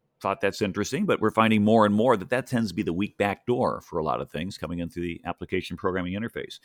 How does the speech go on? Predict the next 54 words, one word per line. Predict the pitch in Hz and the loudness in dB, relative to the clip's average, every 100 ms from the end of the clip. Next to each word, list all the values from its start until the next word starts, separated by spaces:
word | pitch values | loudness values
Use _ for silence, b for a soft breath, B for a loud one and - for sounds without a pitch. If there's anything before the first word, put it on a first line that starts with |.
| B B B | B B B
Zero | 92 131 143 135 | 4 8 10 10
trust | - 104 - | 6 4 4
was | 80 73 | -8 -10
big. | - - _ _ _ _ | -14 -14 _ _ _ _
A | 85 | 0
lot | 92 | 2
of | 92 | 2
companies | 92 87 82 | -2 -4 -6
pushing | - 90 85 | -6 -6 -6
for | 78 - | -6 -8
zero | 85 87 101 92 | -8 0 2 2
trust. | - 90 50 - | 0 -2 -2 -4
And | 95 92 b b b | -4 -4 b b b
you | 262 | -8
can | - 180 | -4 -4
extend | - - 123 | -2 2 6
that | 113 104 | 8 6
a | |
little | 101 101 | 4 4
bit, | 98 | 2
look | 90 95 | 2 -2
at | 85 | -4
the | 78 | -2
zero | 92 87 | -2 0
trust | - 90 - | 0 -2 0
model, | 90 85 87 82 | -2 0 2 0
some | - 90 | -2 -4
of | 82 | -4
the | 82 | -4
things | 87 85 80 | -6 -6 -8
such | 76 | -12
as | 71 | -12
a | 82 | -8
software | - 87 - 85 | 0 0 0 -4
bill | 85 | -2
of | 82 | -4
materials | 80 - 104 95 92 85 | -4 2 2 4 2 -2
that | 80 | -6
came | 85 82 | -4 -2
out | 76 | -2
in | 85 | -4
the | |
May | 80 85 85 87 | -6 -4 -2 -4
twenty | - 90 78 | -8 -8 -8
twenty-one, | 87 82 80 82 82 85 - b b b _ | -8 -8 -6 -6 -6 -8 -12 b b b _
uh, | - | 0
White | 98 95 | 2 4
House | 90 85 87 | 4 2 -2
announcement | 82 80 - 80 | -2 -4 -6 -10
and | 78 | -8
things | 82 80 | -8 -8
such | - - | -10 -14
as | 73 | -8
that. | 80 78 | -4 -4